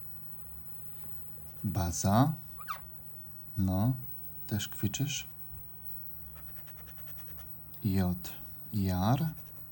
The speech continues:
tak będziemy pojedynczo drapać, to się nic nie ułoży, O, Odbiorca, Okno, Oskar,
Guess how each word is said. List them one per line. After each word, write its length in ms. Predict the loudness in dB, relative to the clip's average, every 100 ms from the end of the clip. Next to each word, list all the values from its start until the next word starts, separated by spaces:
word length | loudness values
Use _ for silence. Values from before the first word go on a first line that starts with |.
| -14 -16 -16 -16 -16 -14 -14 -14 -14 -16 -16 -16 -8 -2
tak 140 | 0
będziemy 400 | 2 2 4 4
pojedynczo 600 | 4 2 4 6 6 4 0 -2 -4 0
drapać, 360 | 2 4 2
to 140 | 2 0
się 160 | 4
nic 300 | 4 4 4
nie 140 | 6 8
ułoży, 500 | 8 8 6 4 0 -2 -10 -12 -4
O, 380 | 2 4 6 4 -2 -10 -10 -10 -12 -12 -12 -14 -14 -14 -14 -4 2
Odbiorca, 1080 | 2 2 4 6 6 4 2 8 8 8 6 -4 -10 -12 -10 -10 -10 -10 -8 -8 -8 -10 -10 -10 -6 2
Okno, 580 | 2 4 8 10 10 8 4 -8 -12 -14 -14 -12 -10 -10 -12 -12 -10 -10 -2
Oskar, 720 | 2 4 2 4 8 8 6